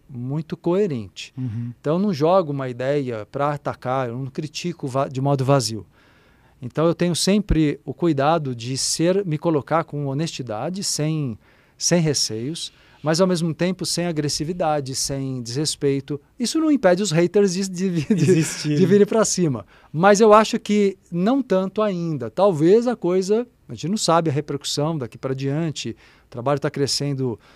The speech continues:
Speaker 1: nos meios sociais, eu acho que a gente sai da bolha e aí cada vez mais a gente pode atingir pessoas que se incomodam. Eu acho que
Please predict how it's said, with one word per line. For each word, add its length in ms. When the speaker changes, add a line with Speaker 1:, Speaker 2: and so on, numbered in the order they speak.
Speaker 1:
nos 140
meios 220
sociais, 600
eu 80
acho 140
que 60
a 40
gente 200
sai 300
da 100
bolha 560
e 140
aí 180
cada 260
vez 220
mais 260
a 40
gente 180
pode 240
atingir 320
pessoas 420
que 120
se 100
incomodam. 460
Eu 20
acho 140
que 120